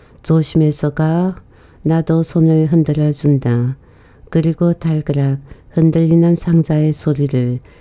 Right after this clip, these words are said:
십여 미터쯤 앞 보도에서 유턴을 하다 듣게 되었다. 그랬다.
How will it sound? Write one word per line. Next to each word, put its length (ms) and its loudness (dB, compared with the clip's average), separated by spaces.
십여 380 0
미터쯤 760 0
앞 280 -4
보도에서 800 -2
유턴을 640 0
하다 280 -2
듣게 380 -4
되었다. 720 -4
그랬다. 760 -4